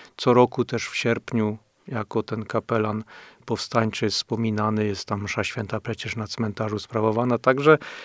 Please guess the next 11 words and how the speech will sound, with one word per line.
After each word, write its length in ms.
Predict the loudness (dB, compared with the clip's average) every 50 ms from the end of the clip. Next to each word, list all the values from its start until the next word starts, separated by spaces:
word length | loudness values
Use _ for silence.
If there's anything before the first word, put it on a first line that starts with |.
| -18 -20 _ _
y, 180 | -2 -2 -2 0 4
pewien 280 | 4 4 6 6 4 4
znak 340 | 4 4 4 4 2 4 4
taki 480 | 4 4 4 4 2 2 2 2 0 -2
świadka 460 | -4 2 2 2 2 4 4 4 4
miłosierdzia, 560 | 6 6 4 4 4 4 4 4 4 4 2
który 280 | 2 2 -4 -2 -2 0
jest 140 | 0 0 -2
żywy 400 | 4 6 6 6 6 4 0 -2 -6 _ _
pośród 400 | -6 -4 -4 -2 -2 -2 -2 0
nas. 400 | -2 -4 -4 -6 -10 -12 -14